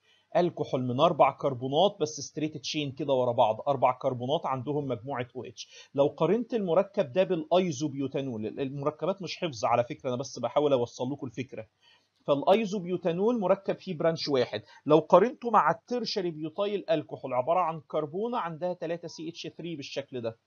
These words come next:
كأن هم شويه كربونات بس طالع منهم branch.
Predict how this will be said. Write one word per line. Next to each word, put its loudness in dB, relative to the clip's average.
كأن 0
هم 0
شويه -2
كربونات 0
بس -8
طالع 2
منهم -4
branch. -4